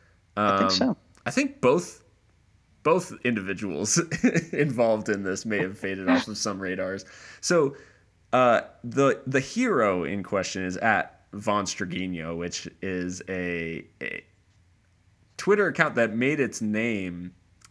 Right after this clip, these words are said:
Speaker 2: in producing videos with, like, people's head,
Speaker 1: <laughs>
Speaker 2: like, people's heads put onto, uh, like, I don't really know how to explain it, I guess, without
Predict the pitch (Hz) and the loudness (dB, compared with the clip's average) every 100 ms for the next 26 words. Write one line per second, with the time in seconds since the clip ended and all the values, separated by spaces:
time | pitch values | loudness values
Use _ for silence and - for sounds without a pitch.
0 | _ 110 113 107 104 98 - _ _ _ | _ 0 2 2 -2 -4 -8 _ _ _
1 | _ - - 117 135 156 160 117 110 113 | _ -20 -6 -4 -2 -2 -2 -2 -2 -2
2 | 117 113 117 117 117 - 107 101 101 - | 0 0 2 0 -2 -4 -2 -2 -2 -12
3 | _ _ 110 98 90 - - _ _ _ | _ _ -4 -2 -2 -8 -20 _ _ _
4 | _ _ _ _ _ _ _ _ _ _ | _ _ _ _ _ _ _ _ _ _
5 | _ - _ _ _ _ _ _ _ _ | _ -20 _ _ _ _ _ _ _ _
6 | _ _ _ - - 160 127 - - 143 | _ _ _ -8 -6 -2 -4 2 4 6
7 | 147 143 - - 151 147 - 202 208 180 | 4 4 2 6 6 4 2 0 0 0
8 | - 160 170 160 - - 165 160 160 131 | 2 4 4 0 -8 -2 2 2 2 2
9 | 135 147 143 143 139 135 139 - _ _ | 2 2 -2 0 0 0 -4 -12 _ _
10 | _ _ _ _ _ _ - - - - | _ _ _ _ _ _ -20 -20 -20 -20
11 | _ _ 151 165 170 175 175 202 175 151 | _ _ 2 6 4 4 2 4 4 4
12 | 143 135 123 110 - 120 107 98 92 95 | 4 4 4 2 0 0 2 0 0 -2
13 | 90 98 98 90 - | -2 -2 0 0 -4